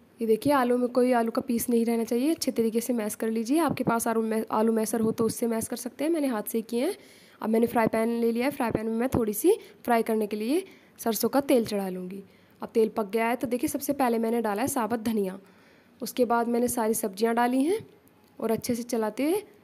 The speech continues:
फिर इसमें मैं मसाले ऐड करूँगी। देखिए साबुत धनिये से कोई भी आलू का चीज़, आप आलू की चीज़ कोई बनाने जा रहे हैं, साबुत धनिये से छोंकने में उसका फ्लेवर अलग ही आता है।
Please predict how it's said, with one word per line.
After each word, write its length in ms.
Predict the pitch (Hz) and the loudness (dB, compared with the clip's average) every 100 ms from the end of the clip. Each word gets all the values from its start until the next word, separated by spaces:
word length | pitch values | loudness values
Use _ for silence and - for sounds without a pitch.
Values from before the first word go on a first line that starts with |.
| _ _ - | _ _ -4
फिर 120 | 233 | -2
इसमें 220 | 226 240 | 0 0
मैं 120 | 226 359 | 2 4
मसाले 360 | 320 247 220 | 4 4 0
ऐड 100 | 202 | 0
करूँगी। 360 | - 196 190 190 | -2 -4 -4 -4
देखिए 200 | 202 247 | -4 -2
साबुत 340 | 294 240 226 233 | 0 2 2 0
धनिये 340 | 247 240 254 | 0 2 2
से 260 | 247 285 330 - - - _ _ _ _ - | 2 2 0 -4 -20 -20 _ _ _ _ 0
कोई 200 | 240 247 | 2 4
भी 200 | 226 262 | 4 2
आलू 280 | - 233 233 | 4 2 0
का 140 | 240 - - - 262 | 0 -4 -6 -8 -6
चीज़, 280 | - 233 240 | -2 2 2
आप 100 | 254 | 2
आलू 240 | 247 240 | 2 0
की 100 | 233 | -2
चीज़ 200 | 247 240 | -2 -2
कोई 140 | 254 240 | 2 2
बनाने 300 | 240 240 247 | 2 2 2
जा 120 | 226 | 2
रहे 60 | 247 | 2
हैं, 60 | |
साबुत 320 | 269 254 247 | 2 2 2
धनिये 260 | 226 233 226 | 0 0 0
से 100 | 254 | 0
छोंकने 320 | 254 220 226 | -4 -2 0
में 120 | 247 | 0
उसका 200 | 277 277 | -2 -2
फ्लेवर 280 | 269 233 262 | -6 -4 -2
अलग 240 | 277 233 196 | -2 -2 -2
ही 60 | |
आता 220 | 208 196 | -6 -6
है। 120 | 196 | -10